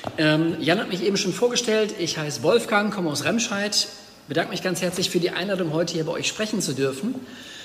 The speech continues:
Ähm, ist jetzt mein drittes Mal in der F E G unterwegs in Mönchengladbach, mein erstes Mal digital.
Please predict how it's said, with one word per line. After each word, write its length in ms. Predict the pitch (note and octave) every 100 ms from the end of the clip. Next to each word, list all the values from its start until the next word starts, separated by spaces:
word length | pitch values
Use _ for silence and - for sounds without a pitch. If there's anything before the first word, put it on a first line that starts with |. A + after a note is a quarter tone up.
| - -
Ähm, 360 | D#3 D#3 D#3+
ist 100 | -
jetzt 140 | F#3+ F#3
mein 120 | F3+
drittes 360 | E3 C4+ B3 A3
Mal 280 | G#3+ A3 B3+ B3
in 60 |
der 160 | F3+ G3+
F 100 | F#3
E 60 | E3
G 340 | E3 G3 G#3 G#3 -
unterwegs 540 | E3+ F3 E3 E3+ G3 -
in 80 | D#3
Mönchengladbach, 720 | D#3+ D#3 D#3 F#3 G3+ F#3+ D#3+
mein 100 | D#3
erstes 320 | F3+ E3+ D#3+
Mal 140 | D#3+
digital. 680 | D#3 E3 E3 - C#3 D3+ G#3+